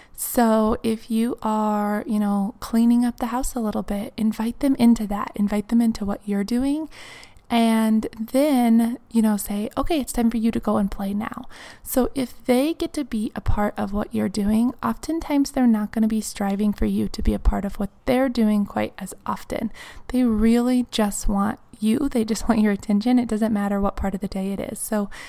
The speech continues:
if you have a moment where you're doing something and they can come and help you put the dishes away or sweep the floor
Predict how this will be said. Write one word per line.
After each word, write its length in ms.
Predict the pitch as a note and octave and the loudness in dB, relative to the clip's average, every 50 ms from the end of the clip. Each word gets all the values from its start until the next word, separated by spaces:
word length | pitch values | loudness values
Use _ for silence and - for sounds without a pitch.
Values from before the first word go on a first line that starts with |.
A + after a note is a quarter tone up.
| - - - - | -18 -16 -8 -4
if 180 | - A3 - A3+ | -4 -2 0 2
you 140 | A#3 B3 | 2 2
have 180 | B3+ C4+ B3+ - | 2 2 2 2
a 60 | A#3+ | 4
moment 360 | A3+ A3+ A3 A3+ A3+ A3 A3+ | 4 4 6 4 4 2 2
where 100 | - G3+ | 0 -2
you're 180 | G3+ G3 G3+ G#3+ | -2 -2 -2 -2
doing 260 | G#3+ A3+ G#3+ A3 A3 | -2 -2 -2 -2 -2
something 280 | G#3+ - G#3+ G3+ G#3+ G#3 | -2 -2 -4 -2 -2 -2
and 160 | G3+ G3 G3 | 0 0 0
they 100 | G3+ G#3 | -2 -2
can 200 | - B3+ A#3+ A3+ | 0 0 0 0
come 200 | - - G#3+ G3+ | 0 0 -2 0
and 120 | G3+ F#3 | 0 -2
help 300 | F3+ - G3 - - - | -2 -4 -8 -8 -6 -4
you 240 | A#3 A#3 A#3 A#3+ A#3+ | -2 -2 0 0 4
put 200 | A#3+ - - - | 8 8 8 8
the 80 | - G#3 | 6 -4
dishes 380 | - G#3+ G3 - A3+ G3+ F#3+ | -6 -6 -6 -4 -6 -6 -4
away 540 | G#3 G3 G3 G3 F#3+ F#3+ F#3 F#3 F#3 F#3 F#3 F#3 | -4 -4 -4 -4 -6 -6 -6 -6 -8 -8 -6 -8
or 100 | F#3+ F#3 | -8 -6
sweep 320 | - - - A3+ A3 A3 | 0 2 2 2 2 0
the 140 | - A3 G#3 | -4 -6 -6
floor 480 | - - - G#3 G3+ - - G3 F#3+ | -6 -6 -4 -4 -2 -2 -2 -4 -6